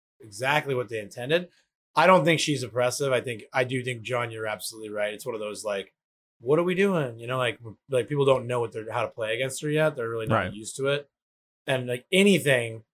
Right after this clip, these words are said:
Speaker 1: again, Pinhead Box or, you know, Plague,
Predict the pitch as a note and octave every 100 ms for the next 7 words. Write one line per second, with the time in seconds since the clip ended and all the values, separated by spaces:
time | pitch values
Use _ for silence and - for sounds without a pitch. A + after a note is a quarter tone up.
0 | _ _ - B2+ B2+ G#2+ C#3+ C3+ B2+ B2+
1 | A#2+ A#2 - - A2+ G#2 G2 - _ _
2 | _ C#3+ A#2 G2 F#2+ - C#3 B2 A#2